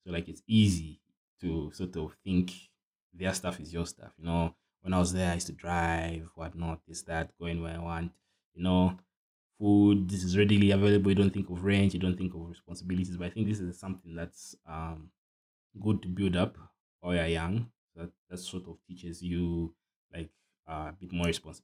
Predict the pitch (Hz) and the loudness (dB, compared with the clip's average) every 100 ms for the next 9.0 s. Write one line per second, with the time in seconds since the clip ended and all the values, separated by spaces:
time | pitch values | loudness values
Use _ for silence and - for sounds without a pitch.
0 | - 90 90 85 - 82 82 85 85 82 | -10 -2 0 -2 -6 -16 -12 -8 -6 -8
1 | - _ _ - 113 120 107 - 87 - | -14 _ _ -4 2 4 4 2 -4 -4
2 | 104 101 110 - _ _ - 90 90 90 | 2 2 2 -2 _ _ -10 -2 0 0
3 | 107 101 95 92 95 90 101 90 - 85 | -2 -2 -2 -2 -2 -4 -6 -12 -10 -2
4 | 92 90 85 - 90 85 82 87 87 - | 0 0 -4 -8 -4 -4 -2 -2 -2 -6
5 | _ _ - 110 - 107 95 95 - 95 | _ _ -2 0 2 4 4 2 -4 -10
6 | - 101 90 87 80 78 80 80 - - | -4 -4 -6 -10 -10 -10 -12 -12 -14 -16
7 | - 113 110 120 101 101 95 87 87 92 | -12 -2 2 4 2 0 0 2 6 6
8 | 85 82 90 90 85 82 - 82 82 - | 6 0 -2 -2 -4 -8 -12 -12 -12 -16